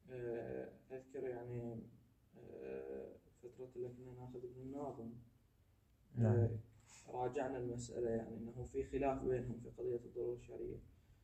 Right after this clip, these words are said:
Speaker 1: بعضهم يقول الضرورة، آه، كل ما وقع في الشعر فليس بضرورة.
Speaker 2: كل ما
Speaker 1: آه،
Speaker 2: وقع في
Speaker 1: الكوفي.
Speaker 2: الشعر فهو
Speaker 1: آه، إيه.
Speaker 2: فهو
Speaker 1: ما
Speaker 2: ض-
Speaker 1: ضرورة. ما، ما يعترف بالضرورة. يقول لك،
Speaker 2: مم.
Speaker 1: آه، ما جاء في الشعر جاء في النثر.
Speaker 2: مم.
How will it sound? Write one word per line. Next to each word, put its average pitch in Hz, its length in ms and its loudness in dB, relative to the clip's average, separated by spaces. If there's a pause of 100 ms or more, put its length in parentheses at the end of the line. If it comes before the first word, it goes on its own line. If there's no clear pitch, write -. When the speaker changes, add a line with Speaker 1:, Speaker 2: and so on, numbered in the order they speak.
(420)
Speaker 1:
بعضهم 131 400 2
يقول 131 200 8
الضرورة، 131 540 2
آه، - 360 2
كل 147 80 2
ما 139 160 4
وقع 135 360 4
في 147 60 -10
الشعر 143 200 0
فليس 135 320 -2
بضرورة. 123 460 2 (1160)
Speaker 2:
كل 147 80 6
ما 143 140 12
Speaker 1:
آه، 147 120 12
Speaker 2:
وقع 139 260 12
في 135 60 12
Speaker 1:
الكوفي. - 160 10
Speaker 2:
الشعر 185 540 12
فهو 151 280 12
Speaker 1:
آه، 185 300 12 (540)
إيه. 117 160 -4 (600)
Speaker 2:
فهو 156 220 12
Speaker 1:
ما 156 60 12
Speaker 2:
ض- - 40 10
Speaker 1:
ضرورة. - 360 6 (260)
ما، 135 240 2
ما 151 120 6
يعترف 143 240 4
بالضرورة. - 460 -4 (100)
يقول 139 240 4
لك، 123 80 6
Speaker 2:
مم. 113 120 12
Speaker 1:
آه، - 100 8
ما 139 280 6
جاء 143 260 8
في - 60 0
الشعر 165 280 6
جاء 151 220 8
في 139 100 2
النثر. - 340 -6 (600)
Speaker 2:
مم. 110 400 10